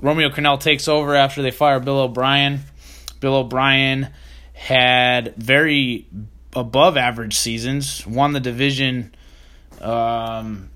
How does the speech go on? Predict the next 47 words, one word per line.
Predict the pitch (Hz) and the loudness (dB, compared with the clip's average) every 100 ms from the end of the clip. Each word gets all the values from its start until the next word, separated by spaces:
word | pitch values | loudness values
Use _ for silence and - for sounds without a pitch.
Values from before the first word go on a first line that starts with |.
| - | -20
four | - - - - - - - - - - - - - 143 151 151 | -20 -20 -20 -20 -20 -20 -18 -18 -18 -18 -18 -16 -6 -2 2 2
out | 143 | 2
of | 123 117 | 0 -4
six, | - - - - - - 170 180 - - - - - - | -8 -8 -8 -8 -8 -4 -4 -4 -6 -8 -8 -10 -12 -8
well, | 127 120 | -4 -2
now | 127 117 | -2 -2
seven, | - 143 139 127 | 0 0 0 -4
and | 123 | -2
technically | 139 135 131 | -2 -2 -6
if | 123 | -6
you | 117 | -4
count | 123 120 | -2 -4
this | 120 113 | -4 -8
year, | 117 110 | -6 -6
four | - 135 | 0 0
out | 135 | 0
of | 117 | -2
seven | - 139 143 | 0 0 0
years | 139 139 139 135 - - - - - | 0 -2 -2 -8 -14 -20 -20 -20 -18
he | - 135 | -6 -4
did, | 123 123 123 123 120 110 - - - - - - | -2 0 0 0 -2 -6 -16 -20 -20 -20 -20 -18
um, | - 117 117 117 113 107 104 90 - - - - - - - - - - - - - - - - - - - - | -8 -6 -4 -4 -6 -6 -8 -10 -20 -20 -20 -20 -20 -20 -18 -18 -20 -20 -20 -20 -20 -20 -20 -20 -20 -20 -20 -4
did | 160 185 | 0 2
quite | - 170 | 4 4
a | 170 | 4
good | 156 123 | 0 2
job, | 143 151 151 | 4 4 4
except | 135 - 139 | 0 0 2
now | 135 143 147 | 4 4 4
what | 143 139 | 2 -2
you're | 127 | -2
seeing | 117 151 151 143 | -2 0 2 2
is | 139 | 0
you're | 123 120 | -2 -4
seeing | - 135 131 127 | 0 2 2 0
the | 120 | -4
job | 113 120 127 131 | -4 2 2 2
that | 120 117 | 0 -4
he | 127 | -4
was | 117 | -2
doing | 120 127 | -2 -2
behind | 113 113 135 | -2 2 2
the | 135 | 2
scenes | 131 143 139 | 0 0 0
is | 120 107 | -2 -4
no | 117 131 | -2 -2
good. | 117 117 110 113 | -2 -2 -4 -6